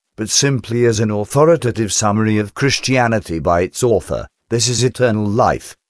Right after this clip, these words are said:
that they may know thee the only true God and Jesus Christ, whom thou hast sent." Asterisk. I,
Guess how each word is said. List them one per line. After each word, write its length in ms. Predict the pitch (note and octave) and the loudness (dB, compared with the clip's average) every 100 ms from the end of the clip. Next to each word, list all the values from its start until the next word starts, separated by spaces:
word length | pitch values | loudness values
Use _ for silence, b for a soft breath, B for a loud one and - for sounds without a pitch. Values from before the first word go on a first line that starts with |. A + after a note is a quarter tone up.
| - | -10
that 200 | F#2+ E2 | -8 -4
they 80 | A2 | -2
may 180 | G#2+ A#2 | -2 0
know 260 | C3 B2+ | 2 2
thee 180 | A2+ A#2+ | 2 0
the 160 | A2+ D3 | 0 0
only 280 | E3+ C#3+ B2 | 0 0 0
true 260 | - C3 | -2 -2
God 320 | A2+ B2+ B2+ B2 | 4 4 4 2
and 240 | B2 A2+ | -4 -4
Jesus 420 | - B2 A2+ A#2+ | -2 -2 -2 -6
Christ, 560 | - - A#2+ E2+ - - - _ | -8 -2 0 0 -4 -14 -20 _
whom 160 | G#2 | -4
thou 240 | G2 G#2+ A#2+ | 2 2 2
hast 420 | G#2+ B2 - - | 0 -2 -2 -4
sent." 420 | - A#2+ C#2 - _ _ _ _ _ | 0 0 -2 -12 _ _ _ _ _
Asterisk. 840 | B2 C#3 - - F#2+ D#2 - - - _ _ | 0 2 0 -2 -2 -2 -6 -8 -20 _ _
I, 460 | A2 A2+ A2+ B2+ | 2 4 4 0